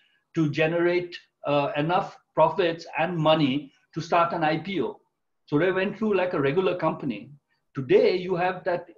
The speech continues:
whole ecosystem which is focused on startups. So this is a great opportunity and a great time to look at a startup.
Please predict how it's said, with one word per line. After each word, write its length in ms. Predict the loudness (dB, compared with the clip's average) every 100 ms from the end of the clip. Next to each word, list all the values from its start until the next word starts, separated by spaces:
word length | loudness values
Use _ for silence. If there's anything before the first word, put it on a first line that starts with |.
| 0
whole 200 | 0 0
ecosystem 800 | -6 -4 -4 -4 -12 -6 -6 -6 _ _ -10
which 180 | -8 -8
is 80 |
focused 400 | -8 -8 -8 -8
on 240 | -6 -6 -6
startups. 580 | -6 -6 -6 -12 -14 -10
So 100 | -10
this 200 | -10 -6
is 100 | -4
a 80 |
great 420 | -2 2 2 2 -4
opportunity 600 | -6 -6 -10 -10 -8 -6
and 100 | -6
a 40 |
great 380 | -4 -4 -4 -2
time 280 | -2 -2 -8 _ _ _ _
to 100 | -6
look 220 | -2 -2 -2
at 140 | -6
a 80 | -8
startup. 480 | -10 -10 -10 -16